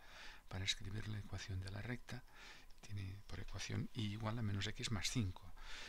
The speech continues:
Entonces, dos puntos de esta recta, pues son el punto, vamos a llamarle A dos y B dos, ¿no? Con el mismo subíndice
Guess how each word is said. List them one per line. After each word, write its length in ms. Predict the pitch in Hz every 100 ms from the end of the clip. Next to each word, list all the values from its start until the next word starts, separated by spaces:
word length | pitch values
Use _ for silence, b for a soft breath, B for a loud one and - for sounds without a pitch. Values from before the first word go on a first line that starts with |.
| B
Entonces, 400 | - 110 104 107 -
dos 260 | 127 135
puntos 460 | - 131 117 - 95
de 60 | 110
esta 220 | - -
recta, 520 | - - - 131 - - - - - - - - - - -
pues 140 | -
son 300 | 107 98 98 - - -
el 60 | -
punto, 580 | - 110 107 104 98 98 B B B B B B - - - - - - - - -
vamos 240 | 101 98 -
a 20 |
llamarle 420 | 98 101 101 101
A 80 | 101
dos 240 | 104 98
y 60 | 95
B 100 | 90
dos, 360 | 104 156 - - - -
¿no? 160 | 104 - - - -
Con 160 | 135 101
el 60 | 98
mismo 280 | 101 107 104
subíndice 640 | 101 - 101 101 - 110